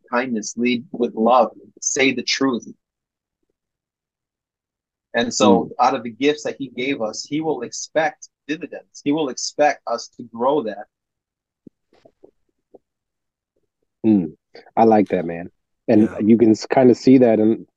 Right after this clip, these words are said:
Speaker 2: pretty much every story in the Bible, where, you know, it always goes through, like, that ebb and flow of, you know, uh, this person was, you know,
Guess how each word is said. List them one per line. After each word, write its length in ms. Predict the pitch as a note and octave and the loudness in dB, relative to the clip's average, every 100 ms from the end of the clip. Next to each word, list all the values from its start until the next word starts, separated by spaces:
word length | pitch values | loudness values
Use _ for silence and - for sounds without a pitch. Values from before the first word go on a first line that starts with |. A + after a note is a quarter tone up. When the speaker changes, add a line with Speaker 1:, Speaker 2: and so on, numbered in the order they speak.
| _ | _
Speaker 2:
pretty 160 | - A3+ | -2 0
much 160 | C3+ - | -2 0
every 300 | A#2 G#2+ A#2 | -2 0 0
story 260 | - A2 | 2 2
in 60 | G#2+ | 2
the 80 | F2 | -2
Bible, 340 | F2+ F2 _ _ _ _ - | -6 -10 _ _ _ _ 2
where, 380 | A2 G#2+ G2+ - _ _ _ - | 4 6 2 -2 _ _ _ -2
you 100 | A#2+ | 2
know, 140 | A2 | 4
it 160 | A2 A#2 | 4 4
always 360 | C3 B2+ B2 C#3 - | 6 4 2 -4 -4
goes 260 | A#2+ B2+ A2+ | 0 0 0
through, 140 | B2 | -2
like, 160 | A#2 G#2+ | -2 -4
that 160 | A2 - | -6 -4
ebb 160 | B2 | -4
and 180 | A#2 A#2 | -2 -6
flow 440 | - A#2 A#2 A2 G#2+ | -4 -2 -2 -2 -4
of, 160 | G2 | -6
you 120 | G2+ | -8
know, 220 | G2+ F#2+ F#2 _ _ - | -10 -12 -20 _ _ -6
uh, 300 | G#2 G2+ F#2+ | -4 -2 -2
this 180 | F#2+ A2+ | -2 0
person 420 | - A#2+ A#2 A#2+ | 4 4 4 0
was, 220 | G#2+ G2 _ _ - | 0 -2 _ _ -4
you 100 | A2 | 0
know, 280 | G#2 F#2+ | 0 -2